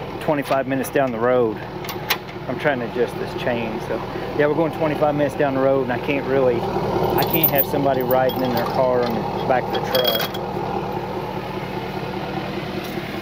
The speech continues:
I mean, maybe if we're going across the road or something like that, or, but it's just, you see it,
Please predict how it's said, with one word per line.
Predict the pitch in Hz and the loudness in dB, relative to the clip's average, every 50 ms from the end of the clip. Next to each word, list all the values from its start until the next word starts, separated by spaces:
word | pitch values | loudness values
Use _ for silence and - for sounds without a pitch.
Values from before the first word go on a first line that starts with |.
| - - - - - - - - - - - - - - - - - - - - - - - - - - - 120 - - - - | -8 -8 -8 -8 -8 -8 -8 -8 -8 -8 -8 -10 -10 -10 -10 -10 -10 -10 -10 -10 -10 -8 -8 -8 -8 -8 -8 -8 -8 -8 -6 -4
I | 131 127 | -2 -2
mean, | 127 123 120 120 113 107 104 - - - - - - - - - - - - - - - - - - - - - - - - - - - - - - - - - - - - - - - - | -2 0 0 -2 -2 -4 -6 -8 -10 -10 -10 -10 -10 -10 -12 -12 -12 -12 -12 -12 -12 -12 -12 -10 -10 -10 -10 -10 -10 -10 -10 -10 -10 -10 -10 -10 -10 -10 -10 -10 -10 -12 -12 -12 -10 -4 0
maybe | 139 139 | 0 0
if | 135 - | 0 0
we're | 143 127 | 0 2
going | 135 135 131 | 2 2 0
across | 123 - - 135 131 127 - | 0 0 0 0 0 0 -4
the | - 120 | -4 0
road | 123 131 131 127 131 127 120 | 4 4 6 6 4 4 2
or | 120 | 0
something | - - 135 120 123 123 | 0 0 0 2 2 2
like | 120 117 - | 2 2 2
that, | - 127 123 131 127 123 123 120 | 2 4 4 6 6 4 4 4
or, | 113 110 107 104 - - - - - - - - - - - - - - - - - - - - - - - - - - - - - - - - - - - | 4 2 0 0 -4 -8 -12 -12 -12 -12 -12 -12 -12 -12 -12 -12 -12 -12 -12 -12 -12 -12 -12 -12 -12 -12 -12 -12 -10 -10 -12 -12 -10 -10 -10 -10 -8 -6 -2
but | 127 123 120 110 107 | 0 2 2 0 0
it's | 104 123 123 - - | 0 -2 -2 -2 0
just, | - 135 120 - - - - - - - - - - - - - - - - - - - - - - - - - - - - - - - - - - - - - - - - - - - | 0 0 0 -2 -4 -8 -8 -8 -6 -6 -6 -6 -6 -6 -6 -6 -8 -8 -8 -8 -8 -8 -8 -8 -8 -10 -10 -10 -10 -8 -8 -8 -8 -8 -8 -8 -8 -8 -8 -8 -8 -8 -8 -8 -6 -6
you | 147 135 | -6 -6
see | - - 180 180 180 170 | -2 2 2 4 6 6
it, | 156 151 147 - | 6 4 4 2